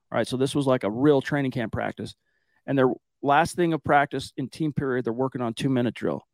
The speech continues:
All right, Russell Wilson gets to the line, audibles, calls his own play, signals, this and that.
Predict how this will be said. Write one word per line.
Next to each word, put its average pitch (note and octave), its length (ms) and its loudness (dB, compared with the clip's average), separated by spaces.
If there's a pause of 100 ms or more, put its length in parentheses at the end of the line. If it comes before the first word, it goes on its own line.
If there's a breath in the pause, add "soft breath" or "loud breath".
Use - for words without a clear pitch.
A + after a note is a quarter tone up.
(340)
All C3+ 100 4
right, A#2 180 4 (140)
Russell C#3+ 280 2
Wilson C#3 300 2
gets B2+ 200 0
to C3+ 80 -4
the C3+ 60 0
line, C#3+ 480 2 (960)
audibles, E3 680 4
calls D#3+ 280 0
his D#3 160 -2
own D#3 180 2
play, C3+ 540 0 (120)
signals, C#3+ 520 0
this C#3+ 220 0
and C#3+ 120 -2
that. C3+ 220 0